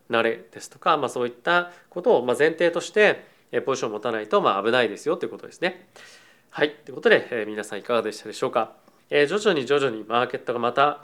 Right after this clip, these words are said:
今年に入って動き出したりですとか、えー、大きなポジションを、えー、構築していくような流れが、まあ、いろんなところで見えてきています。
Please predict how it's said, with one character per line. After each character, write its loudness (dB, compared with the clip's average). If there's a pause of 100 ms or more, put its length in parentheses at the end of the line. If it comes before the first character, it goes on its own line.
今 -8
年 0
に 2
入 0
っ -2
て -6
動 -6
き -6
出 0
し -10
た -4
り -4
で -10
す -20
と -16
か、 4 (520)
え 4
ー、 6
大 4
き -4
な 4
ポ 2
ジ -4
シ 2
ョ 6
ン 4
を、 6 (260)
え 2
ー、 -4
構 2
築 -4
し -4
て 6
い -12
く -4
よ 2
う 2
な 2
流 0
れ 0
が、 2
ま 2
あ、 2
い 0
ろ -2
ん -4
な -2
と -6
こ 2
ろ 4
で -2
見 -6
え -2
て -14
き -20
て -10
い -12
ま -8
す。 -16